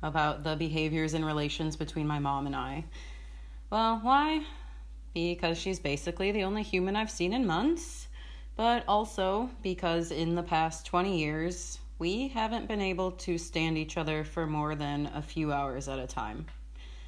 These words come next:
Normally, it devolves very quickly. But somehow,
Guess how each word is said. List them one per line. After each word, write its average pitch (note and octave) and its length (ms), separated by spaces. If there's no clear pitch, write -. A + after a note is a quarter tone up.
Normally, G3+ 680
it E3 300
devolves C#3+ 680
very C3+ 220
quickly. - 480
But D3 520
somehow, A3 680